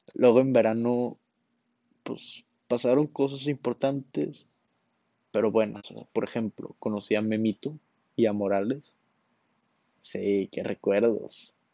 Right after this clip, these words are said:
Este, también, pues, literalmente era, te levantas dos de la tarde,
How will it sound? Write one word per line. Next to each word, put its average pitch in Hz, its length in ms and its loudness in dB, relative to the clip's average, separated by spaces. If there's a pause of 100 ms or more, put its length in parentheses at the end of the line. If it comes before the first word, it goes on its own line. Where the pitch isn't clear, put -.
(1400)
Este, - 720 -2 (1600)
también, 113 960 2 (600)
pues, - 340 -10 (640)
literalmente 117 800 -2
era, 101 220 -4 (420)
te 120 80 2
levantas 135 500 0
dos 147 160 0
de 147 60 0
la 139 100 -2
tarde, - 300 -14